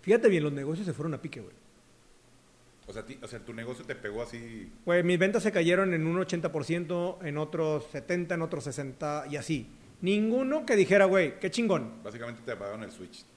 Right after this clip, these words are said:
Speaker 2: Pum, sí.
Speaker 1: Güey, pero mal plan. Fue reinventarnos. Realmente eso hicimos, reinventarnos. No digo "me reinventé" porque no es cierto. Fue en equipo, fue, nos reinventamos, güey.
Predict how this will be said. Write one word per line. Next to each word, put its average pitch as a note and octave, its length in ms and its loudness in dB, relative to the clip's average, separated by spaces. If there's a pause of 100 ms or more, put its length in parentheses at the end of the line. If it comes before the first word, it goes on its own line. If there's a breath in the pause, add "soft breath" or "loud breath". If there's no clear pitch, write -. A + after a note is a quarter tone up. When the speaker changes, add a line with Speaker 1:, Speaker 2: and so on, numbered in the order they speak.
(200)
Speaker 2:
Pum, G2+ 120 -14
sí. - 60 -12
Speaker 1:
Güey, B3+ 340 6 (120)
pero F3+ 140 4
mal A#3 180 6
plan. C4+ 440 4 (1200)
Fue A3 720 6
reinventarnos. E3 840 2 (1120)
Realmente F3+ 440 2
eso E3+ 120 2
hicimos, D#3+ 360 0
reinventarnos. C#3+ 640 -2
No D#3 80 0
digo F3 180 0
"me F3 140 2
reinventé" D3+ 500 -2
porque D#3+ 220 -6
no C#3 80 -8
es C3 80 -10
cierto. C#3+ 380 -6 (880)
Fue F3 140 0
en E3+ 80 4
equipo, D#3 400 -4 (240)
fue, E3 380 2 (140)
nos D3+ 160 0
reinventamos, D3 600 -4
güey. A2 160 -14